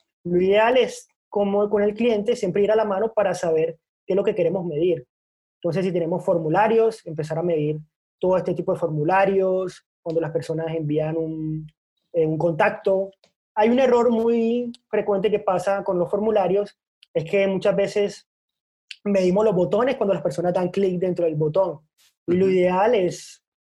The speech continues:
Speaker 1: medir cuando una persona realmente envíe, eh, el contacto.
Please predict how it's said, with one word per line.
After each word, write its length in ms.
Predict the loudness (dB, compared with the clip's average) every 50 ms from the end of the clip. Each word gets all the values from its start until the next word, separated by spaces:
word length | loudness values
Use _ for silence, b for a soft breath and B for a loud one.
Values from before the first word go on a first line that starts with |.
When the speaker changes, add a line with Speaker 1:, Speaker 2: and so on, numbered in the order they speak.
| _ -4
Speaker 1:
medir 460 | -2 0 0 2 2 2 2 2 0
cuando 200 | 0 0 0 -2
una 120 | -2 -2
persona 320 | -4 -6 -6 -6 -6 -4 -2
realmente 460 | -2 -2 0 -2 -2 -2 -4 -4 -2
envíe, 680 | -2 -2 -2 -2 -2 0 0 0 0 -2 -4 -6 -8 _ _ _ _ _ _ _ _ _ _
eh, 760 | 0 0 2 2 2 2 2 2 2 2 0 0 -4 -6 -8 -6
el 120 | -4 -2 0
contacto. 560 | 0 0 0 0 -2 -2 -4 -8 -16 -20